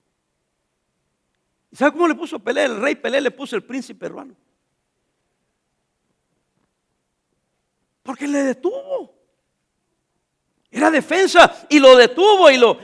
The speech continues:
y lo paró en varias ocasiones y, y le puso el de apodo el príncipe. Pero él no se creía a nadie. Simplemente vio, ahí viene el Pelé, el gran Pelé, lleva la pelota, "Solo voy a ir detrás de la pelota, no voy a ver quién es el que viene,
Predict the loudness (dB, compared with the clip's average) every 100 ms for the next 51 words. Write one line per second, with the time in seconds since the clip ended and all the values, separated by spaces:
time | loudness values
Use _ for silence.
0 | -4 4 4 8 8 8 6 4 4 2
1 | -2 -2 -2 0 0 2 0 0 -6 -8
2 | -4 2 4 2 -2 0 2 2 4 2
3 | 4 2 2 0 0 -2 -2 6 8 6
4 | 0 -14 _ _ _ _ _ _ _ _
5 | _ _ _ _ _ _ _ _ _ _
6 | _ _ _ _ _ _ 6 8 6 4
7 | 0 0 0 2 4 8 8 8 6 2
8 | -2 _ _ _ _ _ _ _ _ 0
9 | 0 2 2 2 2 0 4 6 8 6
10 | 2 0 -2 -2 0 4 4 6 4 2
11 | 0 0 2 0 -2 2 6 8 6 4
12 | 6 6 6 4 4 0 6 8 10 8
13 | 8 6 6 6 6 4 4 -2 -2 -2
14 | 2 2 2 0 -6 -8 -10 -10 -8 -8
15 | -8